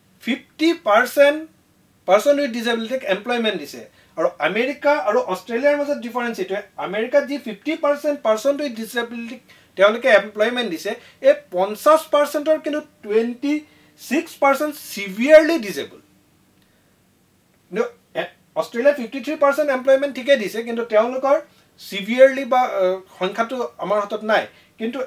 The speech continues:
আমেৰিকাত যিটো দিছে, ফিফটি পাৰ্চেণ্টৰ আকৌ টুৱেণ্টি ছিক্স পাৰ্চেণ্ট হৈছে ছিভিয়াৰলি ডিজেবল। তেনেকৈ European কা-, আহ, ইউনিয়নত ফৰ্টি টু পাৰ্চেণ্ট, uh, disable মানুহক employment দিয়া হৈছে। ছাউথ আফ্ৰিকাত টু থাউজেণ্ড ওৱানৰ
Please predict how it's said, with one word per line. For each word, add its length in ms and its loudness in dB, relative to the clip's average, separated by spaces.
আমেৰিকাত 380 0
যিটো 200 -10
দিছে, 200 -8
ফিফটি 320 -10
পাৰ্চেণ্টৰ 420 -2
আকৌ 180 -4
টুৱেণ্টি 280 -6
ছিক্স 180 -10
পাৰ্চেণ্ট 380 -2
হৈছে 200 -10
ছিভিয়াৰলি 420 -10
ডিজেবল। 360 -16
তেনেকৈ 420 0
European 480 -2
কা-, 220 -2
আহ, 180 4
ইউনিয়নত 460 -2
ফৰ্টি 280 -4
টু 180 -4
পাৰ্চেণ্ট, 500 0
uh, 600 -4
disable 340 -6
মানুহক 340 -2
employment 540 2
দিয়া 180 0
হৈছে। 280 -10
ছাউথ 220 2
আফ্ৰিকাত 440 0
টু 100 -6
থাউজেণ্ড 500 -6
ওৱানৰ 400 2